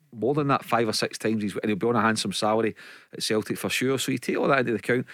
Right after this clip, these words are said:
The chance to go and work in England, Paul, it's too good to turn down. We talk Spurs Stadium. At the moment, you call Spurs a, a sleeping giant, a chance to go and get a grip with that club and, and, and go and try and do something special and memorable with them. So it was there. And then for Celtic,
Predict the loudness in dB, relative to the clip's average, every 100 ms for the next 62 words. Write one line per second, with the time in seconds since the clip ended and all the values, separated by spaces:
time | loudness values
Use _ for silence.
0 | -14 -12 -2 2 2 0 0 0 2 0
1 | 0 -2 0 0 -2 -2 0 2 2 -2
2 | -6 -4 -6 -8 -6 -4 -2 -2 -2 -4
3 | -4 -4 -2 0 0 0 -2 0 0 -2
4 | -6 -16 -20 -8 -4 0 2 0 -2 -2
5 | 0 2 2 0 2 0 -2 -8 -20 -6
6 | -4 -2 -2 -2 0 2 2 0 -4 -12
7 | -4 -2 0 -2 -2 -4 -4 -4 -2 0
8 | 0 -2 -2 -2 0 -4 -4 -8 -8 -8
9 | -4 -4 -2 -2 0 0 -2 -2 -4 -4
10 | -2 0 0 -2 0 0 0 0 -2 -6
11 | -18 -20 -12 -8 -6 -2 0 0 2 4
12 | 4 2 2 2 0 -2 -2 2 2 0
13 | -2 -4 -10